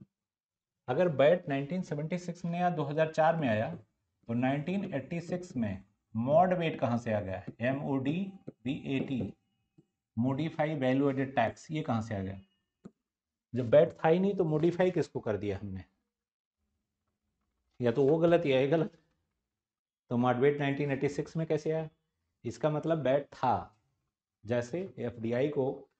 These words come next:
सेंट्रल गवर्नमेंट ने मंजूरी दे दी, लेकिन राज्य लागू नहीं कर रहे थे।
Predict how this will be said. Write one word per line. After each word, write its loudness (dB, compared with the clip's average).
सेंट्रल -2
गवर्नमेंट 2
ने -4
मंजूरी 0
दे 6
दी, -2
लेकिन 0
राज्य 2
लागू 2
नहीं 0
कर 2
रहे 2
थे। -12